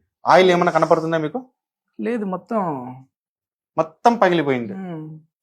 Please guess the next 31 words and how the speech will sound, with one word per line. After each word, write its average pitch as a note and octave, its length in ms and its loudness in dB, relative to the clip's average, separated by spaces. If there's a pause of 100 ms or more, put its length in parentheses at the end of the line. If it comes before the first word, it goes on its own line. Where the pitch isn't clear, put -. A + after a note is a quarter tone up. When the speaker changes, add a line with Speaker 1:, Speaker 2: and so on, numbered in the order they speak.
(160)
Speaker 2:
అసలు G#3 200 -6
ఇదేంటి G3+ 260 0
సార్ F3+ 120 4
మ్యాజిక్? E3+ 480 -2 (840)
Speaker 1:
అసలు A3 320 2 (140)
లివర్ F3 540 4
మీద F#3+ 480 4 (480)
ఎఫెక్ట్ A3+ 460 0
లేకుండా F3 480 4
కాపాడుతుంది. C#3+ 480 4
మరి C#3+ 180 4 (480)
కాపాడుతుంది F3+ 540 4
కదా F3+ 160 6
అనేసి F3 200 4
మేము E3 180 0
ఎంకరేజ్ E3 300 2
చేసినట్టు E3+ 260 4
కాదండోయ్. D3+ 480 6
Speaker 2:
<laughs> C#3+ 100 0 (1040)
Speaker 1:
ఆ, C3+ 100 4 (180)
Speaker 2:
Yes, E3 240 2
yes. C#3+ 160 -8
Speaker 1:
మనం D3+ 180 0
ఏం F#3+ 100 2
చే-, D#3+ 120 0
Speaker 2:
నిజమే. D#3+ 280 6 (480)
Speaker 1:
ఆ, C3+ 100 2 (460)
మితంగా G#3 300 4
Speaker 2:
ఎన్-, G#3 80 2
Speaker 1:
తీసుకోవాలి C#3 420 4
ఏదైనా. B2 360 4